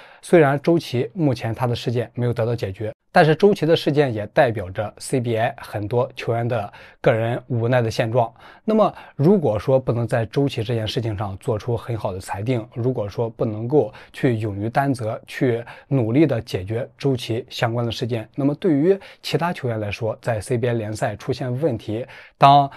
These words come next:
那么球员和俱乐部产生冲突以后，他们的权利也是无法保证。这样的话，确实让那些球员还是有一些寒心，让咱们球迷也没能够看到这件事情，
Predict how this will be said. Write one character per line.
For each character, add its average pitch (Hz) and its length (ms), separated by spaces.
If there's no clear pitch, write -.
那 147 120
么 127 140
球 147 240
员 127 260
和 127 220
俱 131 160
乐 123 100
部 131 320
产 113 220
生 139 180
冲 185 220
突 - 100
以 92 140
后， 117 380
他 240 220
们 240 100
的 123 100
权 107 260
利 123 220
也 104 240
是 120 320
无 117 140
法 120 120
保 101 200
证。 104 200
这 160 120
样 131 80
的 120 80
话， 120 300
确 127 180
实 110 180
让 120 220
那 110 80
些 120 340
球 123 240
员 113 320
还 107 240
是 135 120
有 98 120
一 98 40
些 110 100
寒 110 220
心， 131 280
让 131 120
咱 117 140
们 127 140
球 123 160
迷 123 240
也 117 160
没 110 240
能 147 180
够 143 180
看 - 280
到 107 200
这 143 140
件 113 120
事 127 160
情， 107 220